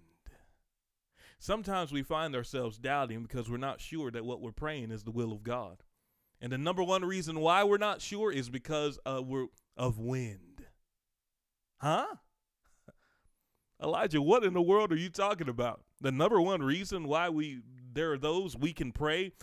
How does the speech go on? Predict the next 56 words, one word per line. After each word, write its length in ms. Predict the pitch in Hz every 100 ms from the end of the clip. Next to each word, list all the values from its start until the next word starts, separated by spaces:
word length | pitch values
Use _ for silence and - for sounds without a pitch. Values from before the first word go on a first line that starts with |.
| -
and 140 | 143 127
not 240 | 165 135
be 100 | 147
sure 280 | 139 170 185
that 160 | 135
what 120 | 143 151
we're 120 | 147
praying 280 | 147 170 151
is 120 | 120
the 60 |
will 180 | 127 165
of 80 | 120
God 260 | 123 175 143
is 80 |
because 320 | 120 - 170 110
of 80 | 107
wind? 680 | 104 135 294 147 117 120 156 - _ -
What 160 | 185
are 40 | 302
you 100 | 302
talking 380 | 277 302 302 196
about, 260 | 143 117
Elijah? 400 | 113 113 127 202 - _ _ -
Are 60 |
you 60 | 131
talking, 160 | 220 190
you're 80 |
not 120 | 247 208
talking, 220 | 240 208
I 120 | 185
know 140 | 220 403
you 80 |
can't 180 | 254 202
be 60 | 143
talking 160 | 180
about 200 | 151 139
spirit 380 | - 170 277 190
wind. 460 | 117 123 113 147 160
No, 260 | 123 143 165
I'm 80 |
not 140 | 202 196
talking 220 | 202 170
about 200 | 160 127
that. 240 | 139 113 - _ _ _ _ _ _ _ - -
There's 140 | 170 208
another 260 | 202 226
kind 240 | 175 151 123
of 60 |
wind 420 | 120 120 104 101 -
that 140 | 123 120
the 60 |
Bible 280 | 113 117 107
talks 300 | - 113 -
about. 260 | 104 95 - _ _ _ _ _ _ _ _ -
Ephesians 500 | 120 143 160 131 123
four. 380 | - 120 98 -